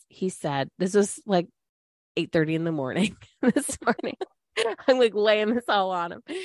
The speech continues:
He's like, "Well, one, I'm not gonna cheat on you," which I never would think he would. But he was like, "I'm not going to." He's like, "It just seems like a lot of work."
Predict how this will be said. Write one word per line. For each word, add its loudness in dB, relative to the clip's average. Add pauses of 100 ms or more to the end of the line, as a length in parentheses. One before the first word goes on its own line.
(200)
He's -4
like, 2
"Well, 2
one, 4 (320)
I'm 4
not 8
gonna 2
cheat -2
on -6
you," -10
which 4
I 6
never 0
would -8
think -6
he -8
would. -6 (120)
But 2
he 2
was -8
like, -14
"I'm -6
not 2
going -4
to." -18
He's -16
like, -14 (120)
"It -20
just -2
seems 6
like 2
a 4
lot 6
of 4
work." -4